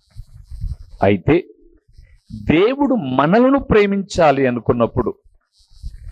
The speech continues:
దేవుడు మనల్ని ప్రేమించాలి అనుకున్నప్పుడు, ఆయన ప్రేమను వెల్లడి చేయాలి అనుకున్నప్పుడు మనలో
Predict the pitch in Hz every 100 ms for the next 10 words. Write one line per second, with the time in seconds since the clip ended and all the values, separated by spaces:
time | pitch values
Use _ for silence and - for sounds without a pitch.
0 | - - 107 160 240 226 185 214 123 139
1 | 196 247 226 240 233 233 226 - 196 180
2 | 175 143 131 131 123 127 120 - _ _
3 | _ _ _ - - - 139 160 160 -
4 | 170 220 247 220 156 107 120 180 240 233
5 | - 190 180 180 165 147 143 160 135 -
6 | 120 - - - - - - - - -
7 | - 127 147 185 269 339 226 156 143